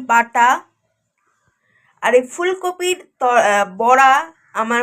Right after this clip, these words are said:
প্রচণ্ড ফেভারিট। আর থানকুনি পাতা আমি কোনোদিন খাইনি আগে, আজকে প্রথমবার খাবো। হয়তো পরিমাণটা দেখে,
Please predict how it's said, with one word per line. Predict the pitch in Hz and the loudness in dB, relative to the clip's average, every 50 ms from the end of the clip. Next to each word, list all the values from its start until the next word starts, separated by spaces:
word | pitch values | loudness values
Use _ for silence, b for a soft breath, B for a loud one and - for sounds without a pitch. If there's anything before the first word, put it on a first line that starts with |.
| 240 240 | -6 -8
প্রচণ্ড | _ - 247 240 240 240 277 277 277 285 294 | _ -6 -4 -4 -4 -2 -4 -4 -4 -2 -6
ফেভারিট। | 302 302 - 262 254 254 240 226 226 254 302 - _ b b b b b b b b b | -6 -2 4 6 6 8 6 4 2 0 -6 -8 _ b b b b b b b b b
আর | - 214 226 226 - _ | -2 -2 -2 -2 -6 _
থানকুনি | - - 240 240 240 247 254 247 269 285 294 302 | -16 -8 -4 -4 -2 -2 -4 -4 -4 -4 -4 -6
পাতা | 311 311 294 269 269 262 - 277 277 | -12 -4 0 0 0 0 0 0 0
আমি | 277 277 285 | 0 0 -4
কোনোদিন | 277 277 269 269 269 262 247 285 285 285 | -10 -6 -6 -4 -4 -4 -6 -8 -10 -10
খাইনি | 285 - - 226 - 202 214 233 240 262 269 254 | _ -12 -2 -2 -2 0 0 -4 -6 -4 -2 0
আগে, | 220 196 185 208 240 285 - b b b b b b b | 0 0 0 -2 -2 -2 -2 b b b b b b b
আজকে | b - 196 - 214 233 254 | b -2 -2 -2 0 0 -2
প্রথমবার | 254 247 247 240 233 233 - 277 285 285 277 285 277 285 285 | -2 0 -2 -4 -4 -4 -6 -14 -12 -6 0 2 2 2 2
খাবো। | - - 269 240 233 214 220 247 269 320 370 _ _ _ _ _ _ _ _ _ _ _ _ _ _ _ _ _ _ _ _ _ _ _ _ _ _ _ _ _ _ _ _ _ _ _ | -2 -4 2 2 2 4 4 4 2 2 -2 _ _ _ _ _ _ _ _ _ _ _ _ _ _ _ _ _ _ _ _ _ _ _ _ _ _ _ _ _ _ _ _ _ _ _
হয়তো | - 254 254 262 254 262 311 302 - _ _ _ | -4 0 0 0 0 -2 -8 -8 -8 _ _ _
পরিমাণটা | - 262 269 269 277 277 294 302 320 330 320 320 320 311 | -8 -6 -6 -6 -2 0 0 0 0 -2 -2 2 0 2
দেখে, | - 262 262 254 262 320 311 302 302 302 | 2 2 0 0 0 0 2 4 4 4